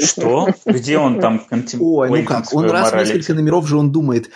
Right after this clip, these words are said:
Speaker 2: я надеюсь, что... Вот как это, блин, звучало,
Speaker 1: Что
Speaker 2: это
Speaker 1: он
Speaker 2: в седьмом номере.
Speaker 1: про, про
Speaker 2: Я надеюсь, что
Speaker 1: перерождение?
Speaker 2: есть Я надеюсь, что есть место,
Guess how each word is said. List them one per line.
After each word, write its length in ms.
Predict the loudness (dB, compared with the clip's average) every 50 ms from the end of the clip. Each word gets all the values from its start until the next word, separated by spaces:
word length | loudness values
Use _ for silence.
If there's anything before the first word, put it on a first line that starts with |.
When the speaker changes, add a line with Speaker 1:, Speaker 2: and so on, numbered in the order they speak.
| -18 -6 0
Speaker 2:
я 120 | 0 2 2
надеюсь, 340 | 2 0 0 0 0 -2
что... 160 | -4 -8 -6 -4
Вот 220 | -2 -2 -2 -2
как 220 | -2 -2 -2 -2 0
это, 220 | 0 0 0 0
блин, 400 | 0 -4 -8 -8 -4 -4 -2 -2
звучало, 360 | -2 -2 -2 0 2 2 2
Speaker 1:
Что 80 | 2 2
Speaker 2:
это 100 | 2 2
Speaker 1:
он 260 | 2 2 2 0 -2
Speaker 2:
в 60 | -6
седьмом 300 | -8 -8 -2 -2 0 0
номере. 240 | 2 2 2 2 0
Speaker 1:
про, 40 | 0
про 220 | -2 -4 -4 -2
Speaker 2:
Я 240 | -2 0 0 0 0
надеюсь, 160 | 0 0 0 0
что 80 | 0 0
Speaker 1:
перерождение? 280 | 0 0 -2 -2 -2 -2
Speaker 2:
есть 220 | -4 -6 -10 _ _ _ _ -18 -18 -10 -4
Я 160 | -2 0 2
надеюсь, 340 | 2 2 2 2 0 0 -2
что 160 | -4 -6 -4
есть 320 | -2 -2 -4 -4 -6 -4 -2
место, 560 | 0 0 0 -2 -2 -2 0 0 0 0